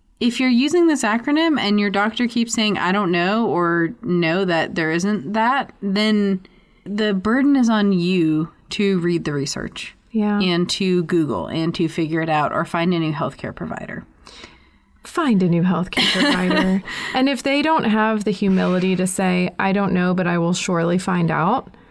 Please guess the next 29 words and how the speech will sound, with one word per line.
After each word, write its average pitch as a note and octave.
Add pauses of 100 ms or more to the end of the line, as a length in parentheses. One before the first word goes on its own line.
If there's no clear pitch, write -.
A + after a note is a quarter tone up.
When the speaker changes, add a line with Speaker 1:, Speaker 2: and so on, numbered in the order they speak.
Speaker 1:
Yeah. E3+
Speaker 2:
and G3
then F#3
get F#3
back F3+
to A#3
you, B3+
then G3
they're F#3
not F3
worth E3+
their F3+
weight E3+
in F#3
Speaker 1:
Mm-hmm. F3
Speaker 2:
salt -
or -
whatever F#3
you F3+
say. F#3 (460)
Is E3+
that F#3+
Speaker 1:
So G3+
Speaker 2:
how G3+
that G3+
goes? G#3+
Speaker 1:
one E4
of G#3+
those. C#3+